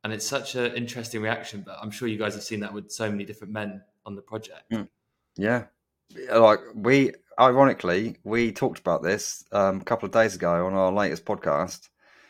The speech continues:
Speaker 2: Um, I was that guy. I pride myself on how hard I worked. And, like, no one could outwork me. I'm the hardest man in the room.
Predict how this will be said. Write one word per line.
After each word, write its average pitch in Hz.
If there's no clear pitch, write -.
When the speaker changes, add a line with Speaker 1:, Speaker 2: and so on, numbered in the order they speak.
Speaker 2:
Um, 98
I 135
was 104
that 85
guy. 101
I 135
pride 143
myself 92
on 90
how 98
hard 120
I 85
worked. 76
And, 107
like, 101
no 120
one 117
could 107
outwork 110
me. 90
I'm 85
the 90
hardest 104
man 98
in 92
the 92
room. 90